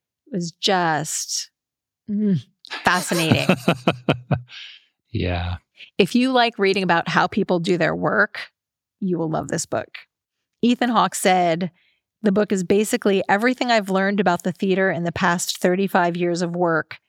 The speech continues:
Speaker 1: jammed together as if it all happened in one fictional production." I have to admit, Shakespeare is not my first go-to when I think of entertainment,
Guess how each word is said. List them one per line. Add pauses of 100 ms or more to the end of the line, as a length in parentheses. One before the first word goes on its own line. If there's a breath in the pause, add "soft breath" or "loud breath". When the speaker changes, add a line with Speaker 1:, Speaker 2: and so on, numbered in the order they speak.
(180)
Speaker 1:
jammed
together (180)
as
if
it
all
happened
in
one
fictional
production." (760)
I
have
to
admit, (520)
Shakespeare
is
not
my
first
go-to
when
I
think
of
entertainment,